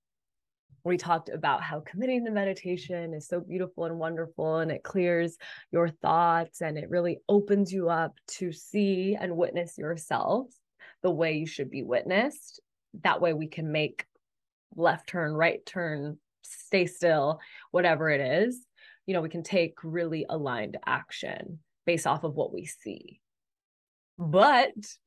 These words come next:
if we're kind of cruising all over the place, um, it's hard for us to sit still, even energetically enough to feel what that next move should be.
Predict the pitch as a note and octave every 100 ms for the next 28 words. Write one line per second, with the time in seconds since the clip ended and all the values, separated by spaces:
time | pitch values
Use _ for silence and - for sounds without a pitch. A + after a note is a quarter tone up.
0 | _ - - _ _ _ F#3+ F#3+ F3 -
1 | D#3+ C#3+ C3+ - F3+ D#3+ D#3 C#3+ C#3 D3
2 | C3+ C3+ - - C3 G#3+ - _ _ -
3 | - - D#3+ D3 C#3 C3+ D#3 F3+ D#3 C3
4 | D3 B2+ D#3 - C#3+ C#3+ - _ - -
5 | D#3 C#3 C#3 D3+ D3 A#2+ A#2+ C3 D3 C#3
6 | - C#3 C3+ C3+ - D#3+ - D3+ G2+ -
7 | D3 - G#2+ - C#3+ F#2 - - - -